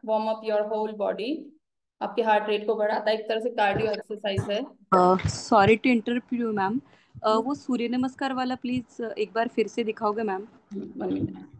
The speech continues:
Speaker 2: चेयर, चेयर वाला।
Speaker 1: ये, हाँ, ये।
Speaker 2: या, thank you, मैम। एक सेकंड,
Speaker 1: ओके।
Speaker 2: I just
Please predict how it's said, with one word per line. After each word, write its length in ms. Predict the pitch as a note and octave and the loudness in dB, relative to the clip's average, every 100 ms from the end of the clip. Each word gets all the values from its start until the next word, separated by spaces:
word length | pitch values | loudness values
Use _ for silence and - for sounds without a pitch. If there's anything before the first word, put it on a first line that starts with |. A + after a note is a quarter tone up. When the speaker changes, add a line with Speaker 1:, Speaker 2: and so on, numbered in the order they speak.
| - - | -20 -2
Speaker 2:
चेयर, 340 | G#3 F#3 F#3 - - | 0 0 -2 -10 -10
चेयर 280 | - F#3+ F3 | -2 2 2
वाला। 200 | E3+ - | 0 -2
Speaker 1:
ये, 60 | |
हाँ, 340 | - - G#3 - | -6 -12 -14 -10
ये। 360 | G3+ - - - - | -10 -10 -12 -10 -4
Speaker 2:
या, 100 | E3+ | -4
thank 300 | - G3+ G3+ | -2 -2 0
you, 120 | G#3 | -2
मैम। 160 | F#3+ F3 - - - - - - - - _ _ _ - _ _ _ _ _ _ _ _ _ _ _ _ F#2+ F3+ _ _ _ - | -4 -10 -16 -20 -20 -20 -20 -20 -20 -20 _ _ _ -20 _ _ _ _ _ _ _ _ _ _ _ _ -20 _ _ _ _ -2
एक 160 | G3 - | -2 -2
सेकंड, 320 | - - F3 - _ - - - - | -8 -4 -6 -6 _ -12 -12 -18 -14
Speaker 1:
ओके। 640 | A3 - _ _ _ - | -14 -14 _ _ _ -8
Speaker 2:
I 40 | E3 | 0
just 200 | G3+ | 0